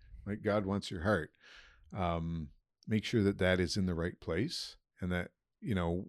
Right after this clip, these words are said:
whatever, wherever you are in your journey, that you're continually refocusing on God and on the work of the kingdom.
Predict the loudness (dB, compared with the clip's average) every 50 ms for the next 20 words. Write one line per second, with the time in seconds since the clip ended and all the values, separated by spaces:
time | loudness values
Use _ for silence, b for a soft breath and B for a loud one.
0 | -8 -2 2 4 6 6 6 4 2 0 2 4 6 6 6 6 6 8 8 8
1 | 10 10 10 10 8 8 4 2 0 0 0 2 2 4 4 2 2 0 0 -2
2 | -2 -2 0 -2 -2 -2 -2 -4 -6 -6 -4 -2 -2 0 0 0 0 0 0 0
3 | 0 -2 -4 -6 B B B B B B B B 2 2 2 2 2 2 0 2
4 | 0 -2 -2 -2 -2 -2 -2 -4 -6 -8 B B B B B B B B -2 -2
5 | 0 0 2 2 2 2 2 0 0 0 -2 0 0 0 0 0 -2 -2 -4 -6
6 | -10 -14 -16 -12 -6 -2 4 6 8 8 8 6 2 0 0 0 2 4 4 6
7 | 4 4 0 -4 -8